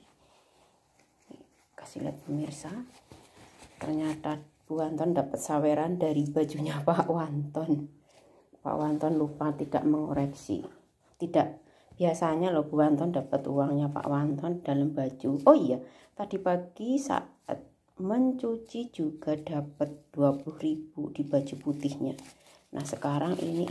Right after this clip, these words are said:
isinya berapa kita hitung. Satu, dua, dua puluh dan dua puluh. Ada empat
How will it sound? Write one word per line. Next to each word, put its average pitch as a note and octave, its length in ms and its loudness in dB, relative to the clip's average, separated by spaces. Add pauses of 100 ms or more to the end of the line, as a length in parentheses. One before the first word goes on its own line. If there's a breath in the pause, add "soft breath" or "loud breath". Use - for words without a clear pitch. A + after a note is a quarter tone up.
isinya E3+ 480 -4
berapa C#3+ 640 -4
kita - 240 -10
hitung. - 400 -8 (3000)
Satu, A3+ 560 0 (320)
dua, F#3 320 2 (480)
dua E3+ 160 4
puluh F#3 320 0
dan E3+ 160 4
dua D3+ 160 4
puluh. D3+ 320 -6
Ada D#3+ 240 -6
empat D#3+ 240 -4